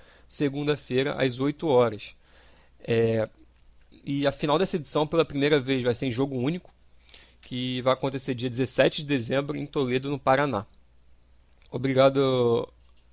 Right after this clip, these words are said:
a todos, espero que tenham gostado. Um abraço e até mais.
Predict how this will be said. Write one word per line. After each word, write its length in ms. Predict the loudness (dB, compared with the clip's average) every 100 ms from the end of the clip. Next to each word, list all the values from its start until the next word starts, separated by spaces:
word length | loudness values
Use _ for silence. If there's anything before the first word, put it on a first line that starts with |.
| -10
a 80 | -10
todos, 600 | -2 2 2 0 -6 -8
espero 300 | -6 -4 -4
que 100 | -4
tenham 320 | -4 -4 -6 -6
gostado. 640 | -6 -4 0 0 0 -4 -14 -20 -20 -20 -16 -8
Um 60 |
abraço 400 | -2 2 2 0
e 20 |
até 140 | -4 -4
mais. 400 | -4 -10 -16